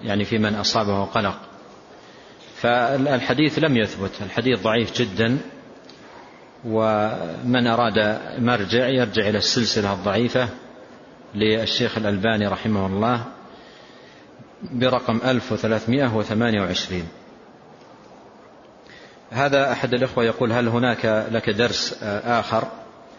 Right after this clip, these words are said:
بعد؟" لا، الدرس، آه، توقف،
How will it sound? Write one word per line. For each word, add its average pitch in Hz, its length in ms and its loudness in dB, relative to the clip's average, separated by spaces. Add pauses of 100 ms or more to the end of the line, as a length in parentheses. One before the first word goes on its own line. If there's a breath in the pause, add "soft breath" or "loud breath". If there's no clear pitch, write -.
(460 loud breath)
بعد؟" 107 360 -2
لا، 143 600 0
الدرس، 139 580 0
آه، 131 760 0
توقف، 127 680 -2